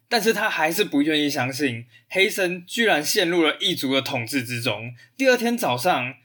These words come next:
法国的军团就已经耀武扬威地进驻了他的城市。这个时候，古老而陈旧的德意志逐渐告别历史舞台，他们留下了一个真空。而现在，一个新的、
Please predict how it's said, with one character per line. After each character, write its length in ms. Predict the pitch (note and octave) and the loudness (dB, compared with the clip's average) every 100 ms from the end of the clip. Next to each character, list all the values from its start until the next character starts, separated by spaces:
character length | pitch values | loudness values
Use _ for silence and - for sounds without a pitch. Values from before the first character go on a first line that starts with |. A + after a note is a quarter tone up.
| _ _ | _ _
法 220 | B3 G3 | 0 2
国 200 | E3 E3 | 4 4
的 60 | E3 | 4
军 160 | F#3+ | -2
团 220 | F#3 C3+ | 0 0
就 180 | C#3 F3+ | 2 2
已 20 | |
经 200 | C3 D#3 | 2 0
耀 180 | F3 F3 | 4 4
武 180 | B2+ A#2+ | 4 0
扬 220 | A#2 A#2+ | -2 0
威 140 | C#3 D3+ | 2 2
地 100 | C3 | 0
进 260 | C3 E3 | 0 0
驻 160 | C#3+ D#3 | 2 2
了 80 | B2+ | 2
他 220 | - C#3 | 0 -2
的 80 | C3 | -2
城 240 | - A2+ | -4 -6
市。 400 | A2+ C3+ A2 B2+ _ _ _ _ | -6 -8 -8 -12 _ _ _ _
这 140 | - D4 | 0 0
个 80 | |
时 220 | G3+ - D#3+ | 0 0 0
候， 400 | F#3 D#3 C3 - _ _ - | 2 2 0 -4 _ _ -2
古 200 | E3+ A#3+ | 4 4
老 220 | G3 C3+ | 4 4
而 80 | C3+ | 2
陈 320 | - D#3+ E3+ | 2 0 2
旧 160 | A3 | 2
的 100 | E3 | 2
德 240 | D3 D3+ D#3 | 2 2 6
意 140 | F3 | 6
志 460 | E3+ E3+ C#3+ C3+ D3 _ _ _ | 4 -2 -2 -4 -12 _ _ _
逐 160 | - E3 | 0 2
渐 220 | E3+ G#3 | 4 2
告 180 | F#3 G3 | 4 4
别 220 | C#3+ C3+ | 4 2
历 160 | E3+ F3 | 2 0
史 180 | B2+ C3+ | 0 -2
舞 140 | A#2+ | -4
台， 400 | A2 A2 G2+ A#2 _ _ _ | -6 -10 -12 -16 _ _ _
他 100 | - | 0
们 160 | C#4 G3 | 2 4
留 160 | D#3 | 2
下 160 | E3 A3 | 4 2
了 120 | D3+ | 2
一 60 | C#3+ | 2
个 140 | C#3 | 0
真 300 | B2 C#3 C3 | 0 -2 -4
空。 360 | C3 B2 A#2 B2 _ | -4 -8 -10 -14 _
而 80 | - | -2
现 300 | E3+ C4 F#3 | 0 2 2
在， 380 | E3 D#3 A#2 - - | 2 2 0 -4 -4
一 100 | A#3 | 0
个 140 | G#3 | 2
新 320 | - G3 F#3 | 0 -2 -2
的、 260 | F3 A2+ A#2+ | -2 -2 -6